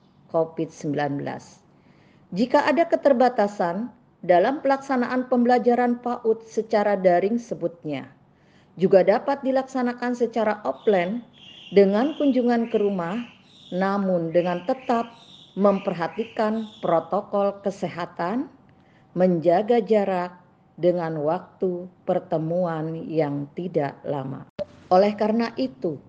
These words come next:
penting bagi semua pihak memberi perhatian khusus atas pengembangan paud, antara lain dengan berupaya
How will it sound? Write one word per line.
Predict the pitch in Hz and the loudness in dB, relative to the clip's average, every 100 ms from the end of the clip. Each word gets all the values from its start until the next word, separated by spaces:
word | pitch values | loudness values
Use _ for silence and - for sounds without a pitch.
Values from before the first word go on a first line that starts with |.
| - - - _ | -20 -20 -20 _
penting | 190 214 226 277 | 2 2 2 2
bagi | 262 269 285 | 6 4 2
semua | 269 277 285 294 | -4 0 2 0
pihak | 302 285 233 175 - - - - - | -2 -6 -4 -6 -8 -20 -20 -20 -12
memberi | - 196 190 190 285 | 0 4 4 4 2
perhatian | 294 277 277 277 285 277 | 0 0 0 2 4 4
khusus | 254 262 262 254 - - _ _ _ _ - 180 | 2 0 0 -2 -2 -18 _ _ _ _ -6 -4
atas | 175 - - 277 320 - - | -4 -6 -4 -2 -2 -4 2
pengembangan | 285 277 262 247 247 247 240 | 4 6 4 4 4 0 0
paud, | 240 220 - 202 202 - _ _ _ _ | -2 -2 0 -2 -2 -10 _ _ _ _
antara | 277 277 285 294 294 | 0 2 2 2 2
lain | 320 302 185 143 143 - _ - | 0 0 -2 -4 -8 -18 _ -2
dengan | 165 175 214 233 | 0 2 2 4
berupaya | 233 233 - - 240 233 226 | 4 2 -4 -4 2 2 2